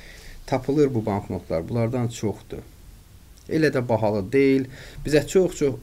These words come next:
çox tez-tez müraciət edirlər ki, bizdə bunlardan var, kimə sataq, neçəyə sataq? Həm də çox pis vəziyyətdə olur banknotlar. İnanın, onların heç bir dəyəri yoxdur. Yalnız U N C vəziyyətdə, aunc vəziyyətdə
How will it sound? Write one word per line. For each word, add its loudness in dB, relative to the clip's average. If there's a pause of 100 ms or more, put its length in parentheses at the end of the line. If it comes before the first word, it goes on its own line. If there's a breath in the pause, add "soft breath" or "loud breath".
(100)
çox 4
tez-tez 0
müraciət 0
edirlər 2
ki, 0
bizdə 0
bunlardan 2
var, 2
kimə 0
sataq, -4
neçəyə 0
sataq? -2 (480 loud breath)
Həm 0
də 2
çox -4
pis -4
vəziyyətdə -2
olur -2
banknotlar. -4
İnanın, 0
onların 0
heç -2
bir -4
dəyəri 0
yoxdur. -8 (500 loud breath)
Yalnız 2
U -2 (160)
N 2
C -2
vəziyyətdə, 0 (560 loud breath)
aunc 0
vəziyyətdə 0